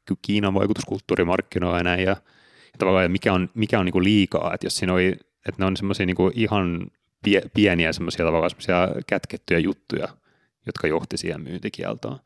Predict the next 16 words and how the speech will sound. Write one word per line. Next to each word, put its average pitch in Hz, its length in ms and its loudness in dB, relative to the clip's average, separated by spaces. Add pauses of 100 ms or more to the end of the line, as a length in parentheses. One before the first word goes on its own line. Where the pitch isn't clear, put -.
(280)
Mut - 80 -10
se - 80 2
on 127 60 4
myös 160 140 0
tosi - 200 2
mielenkiintoista, 104 540 4
että - 100 -2
se 101 40 -2
on 95 60 0
myös, 95 240 0
niinku, 95 220 0
ehkä - 160 0
osoitus 101 400 2
jostain - 260 -4
pelien 87 300 2
voimasta 90 540 2